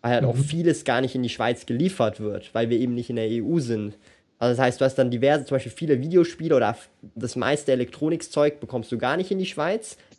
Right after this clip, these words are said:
Speaker 1: Esswaren auch nicht, äh, und das sind dann halt auch wieder solche Hürden, die halt dann eben solche großen, ähm, ja, Firmen da tatsächlich haben, weil halt die, äh, Schweiz nicht zur E U gehört und hier,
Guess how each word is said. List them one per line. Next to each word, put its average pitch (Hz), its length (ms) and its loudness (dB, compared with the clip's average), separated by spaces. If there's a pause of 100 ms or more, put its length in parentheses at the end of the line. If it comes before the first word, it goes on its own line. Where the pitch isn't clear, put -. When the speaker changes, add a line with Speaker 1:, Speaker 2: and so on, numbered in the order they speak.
(160)
Speaker 1:
Esswaren 123 500 2
auch - 320 -2
nicht, 190 300 -2 (320)
äh, 120 140 0
und 127 160 -2
das 135 120 4
sind 160 80 -4
dann 143 140 2
halt 120 140 0
auch 139 180 2
wieder 135 180 4
solche 117 640 0
Hürden, 147 400 2
die 131 140 0
halt 131 180 0
dann 120 80 -2
eben 127 220 -2
solche 120 280 -2
großen, 131 540 -2 (460)
ähm, 117 500 0
ja, 107 300 0 (100)
Firmen 139 380 2
da 120 100 2
tatsächlich 123 480 -6
haben, 117 300 -2
weil 120 160 2
halt 120 200 0
die, 113 220 -2
äh, 110 240 0
Schweiz 104 340 -2
nicht 123 160 -6
zur 117 140 -4
E 110 140 -4
U 151 160 -2
gehört 120 340 0
und 117 140 -6
hier, 135 340 2